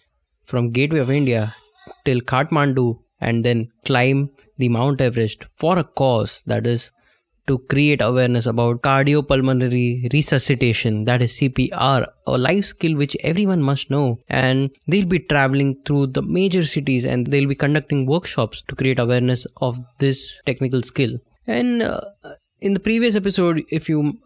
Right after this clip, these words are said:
have not listened, do listen to it. We covered a lot of topics. We sh-, uh, we talked about their journey, how they got into cycling, why they got into cycling, and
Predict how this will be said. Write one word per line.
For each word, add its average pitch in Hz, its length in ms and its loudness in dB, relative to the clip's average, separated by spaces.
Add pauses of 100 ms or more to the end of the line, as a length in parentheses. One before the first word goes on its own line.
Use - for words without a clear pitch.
have 151 240 -4
not 165 300 0
listened, 127 360 -2 (500)
do 147 180 2
listen 135 260 2
to 120 80 0
it. 113 140 -2
We 131 160 0
covered 123 500 0
a 143 60 -8
lot 151 240 0
of 139 100 -6
topics. 113 380 -6
We 123 420 -4
sh-, - 200 -8 (140)
uh, 67 600 -4
we 131 140 -4
talked 143 260 0
about 120 300 0
their 117 160 0
journey, 123 600 -2 (360)
how 147 180 0
they 139 100 2
got 131 200 2
into 135 180 2
cycling, 127 560 0
why 135 240 2
they 185 120 2
got 156 240 0
into 139 200 -2
cycling, 143 600 -2
and 147 400 0